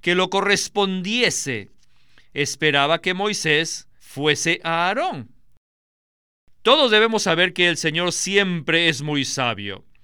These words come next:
Él siempre está dispuesto a hacer algo por nosotros.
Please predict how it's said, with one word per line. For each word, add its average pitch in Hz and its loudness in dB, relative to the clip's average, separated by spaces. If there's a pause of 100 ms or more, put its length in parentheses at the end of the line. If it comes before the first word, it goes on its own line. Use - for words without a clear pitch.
(300)
Él 196 4
siempre 240 0
está 202 0
dispuesto 185 -2
a 156 4
hacer 156 0
algo 170 0
por 190 -2
nosotros. 165 -4